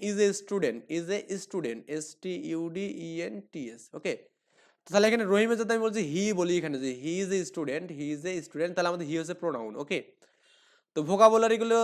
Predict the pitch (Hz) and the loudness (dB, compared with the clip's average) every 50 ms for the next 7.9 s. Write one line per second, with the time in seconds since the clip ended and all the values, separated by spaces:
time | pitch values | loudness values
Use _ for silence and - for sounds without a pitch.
0 | 220 196 170 180 180 180 - 202 202 202 185 202 190 196 202 202 208 196 170 175 | 2 2 2 2 2 2 0 0 0 0 -2 -4 -6 -6 -6 -6 -6 -6 -2 0
1 | 175 180 175 180 180 180 180 180 180 180 180 - 151 147 147 151 180 208 - 185 | 2 2 2 2 0 0 0 0 -2 -2 -2 -2 -4 -4 -2 -2 -2 -2 -2 -2
2 | 190 196 202 202 180 143 107 90 - - _ _ _ _ _ _ _ _ _ _ | -2 0 0 0 0 0 -2 -2 -4 -10 _ _ _ _ _ _ _ _ _ _
3 | _ _ _ _ _ _ _ _ _ _ _ _ - - - 180 202 220 220 208 | _ _ _ _ _ _ _ _ _ _ _ _ -16 -6 -2 0 2 2 2 4
4 | 240 233 233 226 - 226 226 220 208 220 220 220 196 175 185 165 175 180 180 165 | 4 6 6 6 4 4 2 2 0 -2 -4 -2 2 2 2 4 4 4 4 4
5 | 147 139 127 131 127 113 127 131 135 156 160 160 175 170 - 190 170 165 196 202 | 4 2 -2 -4 -4 -6 -6 -4 -2 -2 -2 -2 -2 -4 -4 -6 -4 -4 -4 -2
6 | 202 208 208 196 190 165 160 147 185 185 180 170 160 175 170 165 160 - - 196 | 0 0 2 2 0 -2 -4 -2 0 2 2 2 0 -2 -2 -4 -6 -8 -8 -8
7 | 202 233 247 233 202 160 160 151 - - 151 127 123 120 135 160 214 | -8 -8 -8 -12 -12 -12 -12 -10 -6 -4 -2 -2 -2 0 2 2 2